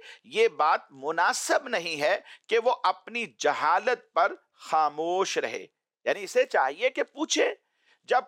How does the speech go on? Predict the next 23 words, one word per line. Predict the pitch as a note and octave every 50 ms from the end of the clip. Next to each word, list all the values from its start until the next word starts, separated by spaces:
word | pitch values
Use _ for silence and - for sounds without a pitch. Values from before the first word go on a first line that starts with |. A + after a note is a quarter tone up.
| _
پوچھے | F#3 G3 F3+ - - B3+ C4 B3+ F#3+
گا | F3 E3 F3+ - - - _ _ _ _ _ _ _ _
تو | E3+ D#3 - -
علم | B2 C#3+ D#3 D#3+ E3 D#3+
ہو | - D3 F3+ G#3
جائے | - A#3 A3+ A#3 B3+ C4 A#3+
گا۔ | B3 A#3 - - _ _ _ _ _ _ _ _ _
انسان | - E3 E3 - F#3 F#3 G#3 A#3 -
کسی | - G3+ - A#3+
شہر | A3+ - F#3 D#3+ F3 G3+ G#3
میں | A3+ B3+ A#3+
جائے | F3+ E3+ D3+ D#3 - - - _ _ _ _ _ _ _ _ _ _
اور | - B3+ C4+
صرف | C4 - C#4+ C#4 D4 C#4+ -
نام | G3+ F#3 F#3+ F#3+ A3+ C4+ D4+ D4+ A#3
جانتا | F3+ G#3+ F3+ F3+ F3 - - A#3+ A3
ہو، | G3 G3 F3+ C#3+
پتہ | - _ _ _ - F#3+ G3 - B3 B3 A#3+ G#3+
جانتا | F#3 D#3 C#3+ C#3+ D3+ - G3+ G3+
ہو، | F3+ D#3 C#3+ - - - - _ _
لیکن | - E3+ A#3 B3 A#3+ - - C#4 D4 D4 C#4+ _ _ _ _ _ _ _ _ _
شہر | - - - G3+ F3+ E3 F3+ A3 B3+ C#4 C#4
میں | B3+ G3+ F#3 F#3 G3+ A#3+